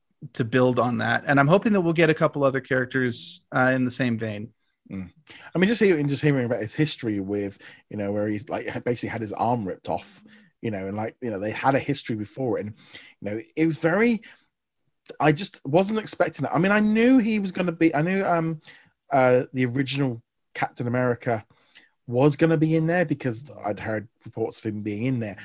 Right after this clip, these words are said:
Speaker 2: But it kind of, to me, had, it, I wasn't expecting it yet, and I totally forgot it.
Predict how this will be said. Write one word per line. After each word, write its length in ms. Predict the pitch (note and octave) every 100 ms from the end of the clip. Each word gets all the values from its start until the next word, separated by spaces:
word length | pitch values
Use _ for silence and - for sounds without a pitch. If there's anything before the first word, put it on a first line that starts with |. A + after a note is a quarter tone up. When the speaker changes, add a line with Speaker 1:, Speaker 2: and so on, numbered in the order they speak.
| - - - - - -
Speaker 2:
But 300 | C#3 C3 - _ _ _ _ _ -
it 160 | D3
kind 320 | - - D#3+ E3
of, 160 | D#3
to 100 | -
me, 420 | D3 D3+ D#3 D#3 D3 - - -
had, 440 | - C3+ C3 C3+ _ _ _ _ _ _
it, 100 | C#3+
I 140 | B2 C#3
wasn't 280 | D3 D3+
expecting 440 | C3 - D3+ - A#2+
it 100 | G#2+
yet, 220 | A2+ A#2+
and 80 | G#2+
I 60 | A#2
totally 420 | - C3 B2 A2
forgot 260 | A2+ B2
it. 120 | A#2